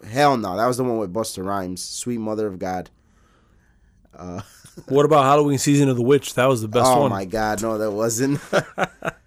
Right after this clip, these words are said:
Speaker 2: That shit sucked.
Speaker 1: No, but was it, it's six. Halloween six. I, I can't find it, though. Um,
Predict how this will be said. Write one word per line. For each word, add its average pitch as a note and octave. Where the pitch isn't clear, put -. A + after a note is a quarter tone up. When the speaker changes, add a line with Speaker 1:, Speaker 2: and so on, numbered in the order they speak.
Speaker 2:
That G#2+
shit G2+
sucked. -
Speaker 1:
No, C3+
but G#2
was A#2+
it, -
it's D3+
six. -
Halloween C#3+
six. -
I, -
I G#2+
can't A2
find A#2
it, F2
though. F#2
Um, G2+